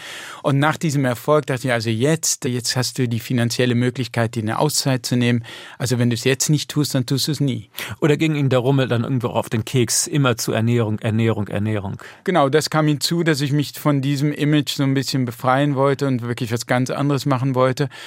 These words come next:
Speaker 1: Aber es war auch wirklich dieser Versuch, ein bisschen, ja, was Kreatives zu machen.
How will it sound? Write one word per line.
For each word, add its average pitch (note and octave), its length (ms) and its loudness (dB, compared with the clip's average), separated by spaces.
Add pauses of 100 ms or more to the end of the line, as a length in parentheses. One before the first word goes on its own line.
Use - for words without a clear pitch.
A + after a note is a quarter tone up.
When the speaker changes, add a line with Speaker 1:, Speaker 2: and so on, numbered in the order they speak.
(220)
Speaker 1:
Aber C#3+ 80 0
es C#3+ 80 0
war F3 120 6
auch C#3 120 0
wirklich D#3+ 240 -2
dieser C#3 480 2
Versuch, C#3 480 -4
ein - 240 -6
bisschen, C3 760 0
ja, D#3+ 140 0
was A#2 200 -2
Kreatives B2+ 680 0
zu C3+ 140 0
machen. B2+ 360 2